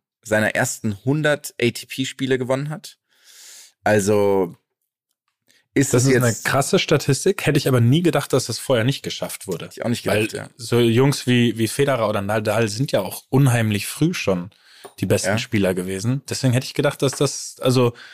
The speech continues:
Speaker 2: dass er der Erste war, hat mich mehr überrascht als die Tatsache, dass er fünfundsiebzig von hundert gewonnen hat.
Speaker 1: Also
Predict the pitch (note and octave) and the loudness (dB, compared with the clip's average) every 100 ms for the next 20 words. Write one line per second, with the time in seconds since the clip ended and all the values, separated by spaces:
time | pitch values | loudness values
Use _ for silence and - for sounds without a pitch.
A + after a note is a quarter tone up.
0 | - _ - A2+ B2+ B2+ B2 C#3+ E3 D3 | -20 _ -4 0 2 2 2 0 0 0
1 | C3+ C#3 A#2+ - A#2 C#3 D3+ C#3 B2+ - | 0 0 -2 0 2 4 2 2 0 -4
2 | - A#2+ A#2+ - A#2 B2 C3+ C3 - A2 | -4 -2 -2 -2 -4 -2 -2 -2 0 -2
3 | G#2+ A2+ C#3 B2+ A#2 - B2 A#2+ A2+ A#2+ | -2 0 2 2 0 -4 -4 -2 0 -2
4 | G#2 G#2 A2 E2+ D#2+ - _ _ - - | -2 -2 -2 -2 -10 -20 _ _ -12 0
5 | G#2+ | 0